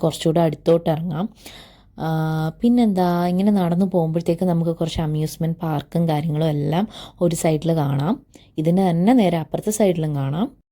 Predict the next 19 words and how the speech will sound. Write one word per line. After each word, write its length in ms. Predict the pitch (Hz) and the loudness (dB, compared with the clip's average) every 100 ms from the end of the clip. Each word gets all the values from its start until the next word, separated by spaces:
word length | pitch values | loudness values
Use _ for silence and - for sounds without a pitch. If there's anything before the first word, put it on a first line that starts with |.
| _ _ _ _ _ - - - - - | _ _ _ _ _ -20 -20 -20 -4 2
കൊച്ചു 300 | 233 - - | 2 2 2
കുട്ടികളും 400 | 285 - 226 226 | 2 4 2 4
കൊണ്ട് 200 | 233 233 240 | 4 4 4
വരാൻ 320 | 196 185 202 | 2 2 0
നല്ലൊരു 440 | 180 160 180 208 185 | 0 2 2 2 0
സ്ഥലമാണ് 480 | - 165 151 147 143 | 0 0 0 0 -2
കേട്ടോ. 260 | 147 151 147 - - - | 0 -2 -2 -10 -20 -16
സേഫാണ്. 640 | - 208 180 - 196 160 156 180 - | 0 2 2 0 0 0 -2 -4 -6
ബീച്ചിൻ്റെ 440 | 175 180 175 196 202 | -2 -2 -2 0 2
അവിടോട്ടൊന്നും, 560 | 190 180 180 185 185 190 - | 4 2 2 2 2 0 -2
ആ, 80 | 185 180 175 | 2 4 2
കുറച്ച് 360 | 180 202 214 202 - | 0 0 2 2 2
അടച്ചിട്ടുണ്ട്. 640 | 196 196 - 208 180 170 175 170 | -2 -2 -4 -2 -2 0 -2 -2
പെട്ടെന്ന് 380 | 190 - 202 202 | -2 2 2 2
കുട്ടികളൊന്നും 520 | 185 185 180 180 180 | 0 4 4 4 2
അങ്ങോട്ട് 240 | 175 170 | 0 -2
പോകത്തില്ല. 520 | 175 165 160 - 156 143 202 - - - - | 0 0 0 -2 -2 -2 -4 -8 -20 -20 -4
പിന്നെ 220 | - 208 | 2 4
പാർക്കിലാണെങ്കിലും 1080 | 208 185 180 - 233 202 175 175 165 175 | 4 2 0 2 4 4 2 -2 0 0